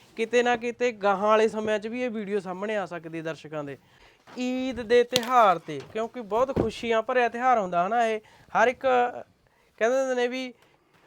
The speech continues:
ਭਾਈਚਾਰਕ ਸਾਂਝ ਵਾਲਾ ਤਿਉਹਾਰ ਆ, ਬਹੁਤ ਵਧੀਆ। ਆਹ ਦੇਖੋ ਜੀ, ਪਹਿਲਾਂ ਤਾਂ ਡਿਜ਼ਾਈਨ ਦੇਖੋ,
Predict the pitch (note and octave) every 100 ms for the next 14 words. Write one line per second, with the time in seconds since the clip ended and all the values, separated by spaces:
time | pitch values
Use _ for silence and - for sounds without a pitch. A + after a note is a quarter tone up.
0 | _ - _ _ _ _ C#4+ C4+ A#3+ C4
1 | B3 A#3+ A#3 B3 B3 A#3+ - _ _ -
2 | G3 A3 C#4+ D4 C4 B3 B3+ B3+ B3+ G3+
3 | F3+ G3 G#3 G3+ A3+ A#3+ A3 _ - G3
4 | F3+ C3+ - C3+ D3+ E3+ G#3 G#3+ G3 D#3
5 | D#3 B2+ D2+ -